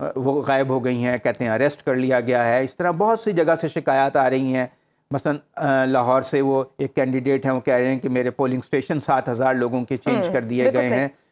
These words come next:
Speaker 1: तो ये बात तो
Speaker 2: बल्कि
Speaker 1: ठीक
Speaker 2: ये,
Speaker 1: है।
Speaker 2: ये हम सुनवा भी देते हैं कि अता ताहिर साहब क्या कह रहे हैं कि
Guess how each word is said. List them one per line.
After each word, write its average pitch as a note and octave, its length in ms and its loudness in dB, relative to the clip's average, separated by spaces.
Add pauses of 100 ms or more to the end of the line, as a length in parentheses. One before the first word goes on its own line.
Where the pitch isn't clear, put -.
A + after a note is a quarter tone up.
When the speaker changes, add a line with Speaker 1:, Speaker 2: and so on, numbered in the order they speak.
(160)
Speaker 1:
तो G3 320 2 (260)
ये D3 160 4
बात G3+ 220 4
तो D#4 60 0
Speaker 2:
बल्कि F#4 140 2
Speaker 1:
ठीक D4 100 0
Speaker 2:
ये, E4+ 140 4
Speaker 1:
है। F#3+ 160 2
Speaker 2:
ये D#4 60 4
हम D#4 100 2
सुनवा C4+ 400 2
भी F4 100 2
देते D4 320 4
हैं G4 140 0
कि D4+ 220 2
अता B3+ 300 2
ताहिर A#3 240 4
साहब B3+ 180 0
क्या C4 220 2
कह C#4 180 2
रहे B3 160 6
हैं C#4+ 100 4
कि E4 120 4